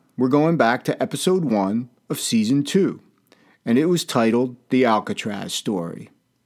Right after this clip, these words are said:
This episode premiered on January fourth,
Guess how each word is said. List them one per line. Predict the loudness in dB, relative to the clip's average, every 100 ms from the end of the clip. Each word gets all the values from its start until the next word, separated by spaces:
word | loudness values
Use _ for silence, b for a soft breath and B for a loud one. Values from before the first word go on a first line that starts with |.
| _ _ _ _ _ _ _ _ _
This | -2 2
episode | 2 2 0 2 2 0
premiered | 0 0 2 2 0 -2 -6 _ _
on | -4 -2
January | 0 2 2 4 4 2 0
fourth, | 0 0 0 -4 -18 -20